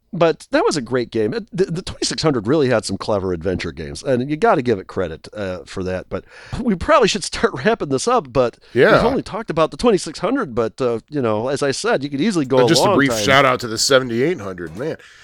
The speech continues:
Speaker 2: Yeah, on my list of stuff to talk about, I had twenty-six hundred, Vectrex, seventy-eight hundred, fifty-two hundred,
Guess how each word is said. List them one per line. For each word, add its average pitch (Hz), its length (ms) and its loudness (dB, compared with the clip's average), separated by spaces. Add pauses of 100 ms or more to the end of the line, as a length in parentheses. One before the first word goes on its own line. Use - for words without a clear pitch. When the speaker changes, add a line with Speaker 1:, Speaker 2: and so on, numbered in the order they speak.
(160)
Speaker 2:
Yeah, 170 260 8
on 165 80 6
my 160 100 2
list 156 440 2
of 135 100 -2
stuff - 320 2
to 139 100 0
talk 165 300 0
about, 123 180 4
I 135 120 6
had 131 180 4
twenty-six 196 480 2
hundred, 196 240 4
Vectrex, 180 540 2
seventy-eight 170 480 0
hundred, 175 240 0
fifty-two 165 460 0
hundred, 165 360 0